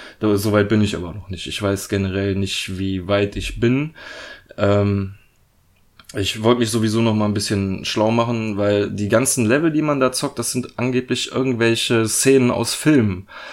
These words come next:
Mir sind da aber bisher noch keine bekannt vorgekommen. Also ich, irgendwie in einem Level startest du in einem Hubschrauber und kickst einen irgendwie raus und das,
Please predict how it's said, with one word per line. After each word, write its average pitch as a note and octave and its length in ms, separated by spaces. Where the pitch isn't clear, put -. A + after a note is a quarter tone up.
Mir - 100
sind A#2+ 200
da A2+ 100
aber A2 140
bisher G#2 280
noch A#2 140
keine A#2+ 320
bekannt B2+ 400
vorgekommen. F#2 640
Also F#2+ 300
ich, - 180
irgendwie G#2+ 300
in G2+ 80
einem G#2+ 220
Level G#2 300
startest G#2+ 500
du A2 160
in B2 160
einem G#2 340
Hubschrauber C#3 520
und A2 140
kickst - 300
einen G#2 160
irgendwie G2+ 260
raus C#3 520
und G#2+ 760
das, - 440